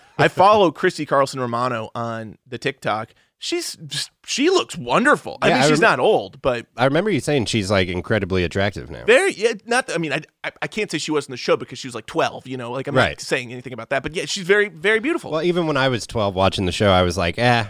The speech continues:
Speaker 1: I don't know about this chick." You know, I never really, I had a crush on Lizzie McGuire. What's her name?
Speaker 2: Hilary Duff.
Speaker 1: Yes.
Speaker 2: Yeah, I would say I did too.
Speaker 1: Yeah. Well, we're, like,
Speaker 2: Gordo.
Speaker 1: the same age, so yeah.
Speaker 2: Give or take three years.
Speaker 1: Yeah, yeah,
Speaker 2: Take.
Speaker 1: she's older than me, I think.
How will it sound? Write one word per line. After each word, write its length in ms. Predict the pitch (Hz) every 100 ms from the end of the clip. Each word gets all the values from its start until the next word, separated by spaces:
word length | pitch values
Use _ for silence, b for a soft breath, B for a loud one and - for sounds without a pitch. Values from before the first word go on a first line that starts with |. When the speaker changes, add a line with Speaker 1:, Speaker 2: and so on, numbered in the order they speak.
| -
Speaker 1:
I 100 | 120
don't 120 | 113
know 80 | 104
about 240 | 90 87 92
this 160 | 87
chick." 280 | - 85 - -
You 100 | 95
know, 120 | 90
I 120 | 92
never 180 | 143 139
really, 220 | 117 117
I 160 | 113 123
had 100 | 139
a 40 |
crush 260 | 107 120 104
on 120 | 95
Lizzie 220 | 98 92
McGuire. 520 | 85 73 87 82 58 - _ _
What's 220 | - 110
her 100 | 113
name? 260 | 104 104 110 - _ _
Speaker 2:
Hilary 240 | 214 233
Duff. 280 | 165 - - _
Speaker 1:
Yes. 340 | 85 67 - _ _ _ _
Speaker 2:
Yeah, 220 | 269 226
I 80 | -
would 140 | 220 196
say 180 | 170
I 40 | 139
did 160 | 120
too. 200 | - 143 - _
Speaker 1:
Yeah. 240 | 98 80 69 _ _ _ _ _ _ _ -
Well, 120 | 247
we're, 60 | 214
like, 20 |
Speaker 2:
Gordo. 220 | 202 165 113
Speaker 1:
the 60 |
same 200 | 104 92
age, 240 | 87 71 -
so 120 | 76
yeah. 240 | 73 71 58 _ _ _ _ _ _ _ _
Speaker 2:
Give 120 | 147 139
or 60 |
take 160 | - -
three 160 | 107
years. 220 | 85 - - _ _ _ _ _ _ _ _ _ _ _ 123
Speaker 1:
Yeah, 160 | 110 -
yeah, 180 | 80 76
Speaker 2:
Take. 140 | -
Speaker 1:
she's 80 | 110
older 240 | 120 87 80
than 140 | 69
me, 120 | 67
I 80 | 67
think. 260 | - 71